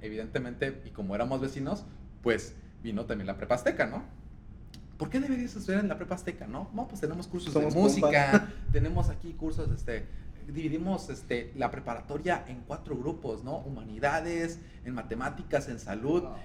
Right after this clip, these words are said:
Speaker 1: y, y en artes, ¿no? Como cualquier otra preparatoria, justamente, ¿no? O
Speaker 2: Fra-,
Speaker 1: sea,
Speaker 2: Franco ahí
Speaker 1: solo
Speaker 2: súper desaprobando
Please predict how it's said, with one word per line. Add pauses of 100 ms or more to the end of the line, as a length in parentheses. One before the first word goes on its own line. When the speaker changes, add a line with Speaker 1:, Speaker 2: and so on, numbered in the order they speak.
(140)
Speaker 1:
y, (280)
y
en
artes,
¿no?
Como
cualquier
otra
preparatoria,
justamente,
¿no?
O
Speaker 2:
Fra-,
Speaker 1:
sea,
Speaker 2:
Franco
ahí
Speaker 1:
solo
Speaker 2:
súper
desaprobando